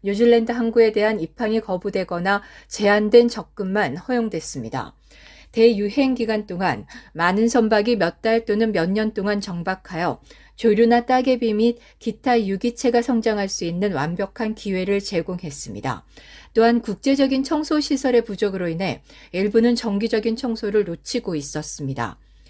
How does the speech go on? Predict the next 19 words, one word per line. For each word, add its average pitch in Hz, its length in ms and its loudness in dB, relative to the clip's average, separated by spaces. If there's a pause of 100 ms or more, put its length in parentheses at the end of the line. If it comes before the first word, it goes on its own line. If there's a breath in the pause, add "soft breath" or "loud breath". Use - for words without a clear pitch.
(120)
이러한 233 380 6
이유들로 220 720 4
선박이 262 420 0
항구를 277 460 2
놓치거나 208 640 0
우회하거나 190 920 -2 (220 soft breath)
청소를 247 580 2
위해 208 240 2
여행을 196 560 -2
연기함에 185 500 -2
따라 151 420 -4 (340 soft breath)
관광 233 480 4
운영자들은 226 960 2
일 196 260 2
년의 226 340 2
취소로 226 520 0
피해를 277 400 0
보고 180 260 -6
있습니다. 139 640 -8